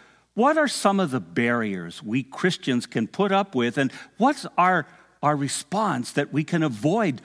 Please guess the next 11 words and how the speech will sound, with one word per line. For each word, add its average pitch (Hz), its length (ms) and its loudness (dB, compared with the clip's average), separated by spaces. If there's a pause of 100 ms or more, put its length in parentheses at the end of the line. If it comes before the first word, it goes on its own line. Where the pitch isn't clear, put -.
(140)
such 143 500 -2
barriers?" 110 560 -2 (200)
I 208 60 4
came 339 220 2
across 247 400 2
a 156 40 4
blog 123 480 2
written 143 220 2
by 117 220 2
Scott 147 520 0
Soules, - 800 -4